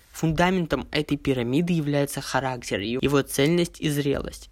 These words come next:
Используя «выиграл, выиграл», вы не сможете развивать конкуренцию и соперничество. Ключевые слова: взаимозависимость, компромисс, доверие, сотрудничество. Человек, владеющий навыком «выиграл-выиграл»,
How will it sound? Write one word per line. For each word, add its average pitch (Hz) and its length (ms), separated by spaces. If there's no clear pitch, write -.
Используя 160 640
«выиграл, 143 520
выиграл», 190 380
вы 156 160
не 175 140
сможете 185 640
развивать 151 540
конкуренцию 139 840
и 147 180
соперничество. 147 960
Ключевые 180 560
слова: 151 460
взаимозависимость, 156 1080
компромисс, 143 680
доверие, 147 560
сотрудничество. 151 1000
Человек, 160 500
владеющий 180 640
навыком 151 540
«выиграл-выиграл», 170 920